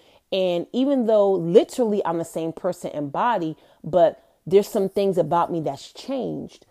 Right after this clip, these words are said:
So you as caregivers, you have the right to become the best version of you. And doing that is what? Focusing on your own self-care,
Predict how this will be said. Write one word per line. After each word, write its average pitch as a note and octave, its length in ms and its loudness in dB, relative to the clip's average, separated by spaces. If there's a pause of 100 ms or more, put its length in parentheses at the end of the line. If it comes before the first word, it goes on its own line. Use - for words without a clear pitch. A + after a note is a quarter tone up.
(140)
So E3+ 560 4 (1040)
you A3 280 0
as F#3+ 220 -2
caregivers, A3 880 2 (340)
you G#3+ 260 -2
have G#3+ 880 -2 (540)
the E3+ 220 0
right E3+ 680 0 (500)
to - 160 -8
become D#3 400 -6
the C#3+ 100 -6
best D3+ 360 -6
version D3 480 -4
of C3+ 160 -12
you. D#3 440 -6 (720)
And F3 260 -2
doing A#3+ 380 2
that G3+ 340 2
is F3+ 160 -2
what? G#3 400 -2
Focusing F#3+ 640 -4
on G3 120 -2
your - 120 -4
own A3+ 180 -6
self-care, - 800 -6